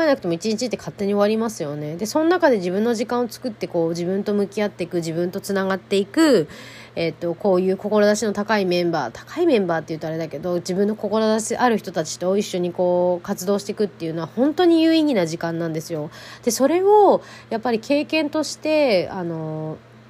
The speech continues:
ま、なんかこう、なんていうのか、経験してもいいっていうか、経験し-、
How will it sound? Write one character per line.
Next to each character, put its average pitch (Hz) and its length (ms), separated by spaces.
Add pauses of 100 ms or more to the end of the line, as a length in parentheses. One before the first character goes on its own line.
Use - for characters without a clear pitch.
(800)
ま、 202 220 (260)
な 190 180
ん - 20
か 160 100
こ 160 340
う、 - 40
な 170 120
ん 214 60
て 220 80
い 202 40
う 180 40
の 165 60
か、 156 40
経 254 180
験 311 180
し - 60
て 320 100
も 208 160 (180)
い 208 160
い - 20
っ - 40
て 175 100
い - 20
う 156 40
か、 156 40
経 254 180
験 254 360 (380)
し-、 - 140